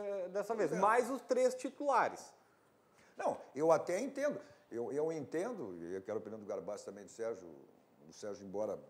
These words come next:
Speaker 2: lado gremista, mas aí é uma opinião de maneira geral. É, e tem que ter grupo. O Internacional pecou, eh, o ano, o ano passado, disputou aí o título brasileiro, chegou uma liderança, o que faltou por ter um time médio e não ter grupo. O Internacional, por todas as competições que vai ter agora,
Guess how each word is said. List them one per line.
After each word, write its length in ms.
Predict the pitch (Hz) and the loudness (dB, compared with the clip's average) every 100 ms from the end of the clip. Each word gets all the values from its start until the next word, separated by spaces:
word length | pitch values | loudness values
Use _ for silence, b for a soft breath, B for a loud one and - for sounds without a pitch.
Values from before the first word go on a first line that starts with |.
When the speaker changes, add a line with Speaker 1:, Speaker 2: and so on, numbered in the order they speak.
| 78 | -8
Speaker 2:
lado 220 | 95 90 | -6 -6
gremista, 460 | 90 87 117 - 90 | -8 -10 -10 -12 -12
mas 200 | 87 90 | -12 -10
aí 80 | 95 | -10
é 40 | |
uma 180 | 107 104 - | -10 -14 -14
opinião 380 | 110 104 107 110 | -14 -12 -12 -12
de 80 | 110 | -10
maneira 340 | 104 101 104 | -10 -8 -8
geral. 460 | 98 95 98 147 - B B B | -8 -6 -2 -2 -4 B B B
É, 100 | - - - - | -14 -14 -18 -16
e 100 | 165 | -16
tem 240 | - 160 160 | -6 -2 -2
que 100 | 208 | -4
ter 160 | 247 | -6
grupo. 420 | 202 202 254 - - _ - | -2 -2 -2 -6 -20 _ -16
O 40 | |
Internacional 440 | - 107 110 117 | -10 -8 -4 -4
pecou, 520 | - 165 - 143 170 196 | -2 -4 -4 2 2 4
eh, 360 | 147 101 95 | 0 -4 -6
o 140 | 98 110 | -6 -6
ano, 180 | 113 98 | -6 -8
o 120 | 101 | -8
ano 120 | 107 | -8
passado, 680 | 104 92 - 98 131 190 196 - B B | -8 -10 -6 -4 -4 -6 -8 -12 B B
disputou 680 | 101 - - 120 - 151 156 | -18 -12 -8 -8 -4 0 2
aí 120 | 117 127 | 2 -2
o 20 | |
título 240 | - 117 | -6 -12
brasileiro, 420 | 117 113 98 117 | -6 -6 -6 -8
chegou 380 | 180 135 98 127 | -6 -4 -2 -2
uma 140 | 147 120 | -2 -4
liderança, 500 | 107 101 123 196 170 | -4 -2 -2 -4 -10
o 20 | |
que 100 | 151 | -8
faltou 400 | - 120 139 151 | -4 -4 -2 -6
por 200 | - 240 | -6 -10
ter 100 | 151 | -8
um 60 | 120 | -8
time 220 | 117 151 | -8 -6
médio 280 | 165 151 202 | -4 -4 -6
e 40 | |
não 80 | 226 | -8
ter 160 | - | -8
grupo. 360 | 233 214 196 - | -4 -2 -2 -4
O 260 | - - - | -16 -20 -6
Internacional, 320 | 131 147 180 | -2 0 0
por 120 | 180 | 0
todas 200 | 233 254 | 0 0
as 40 | |
competições 480 | 233 196 170 - 151 | -2 -2 -2 -2 -4
que 120 | - | -6
vai 120 | 110 - | -12 -14
ter 180 | - - | -16 -16
agora, 280 | - - | -14 -14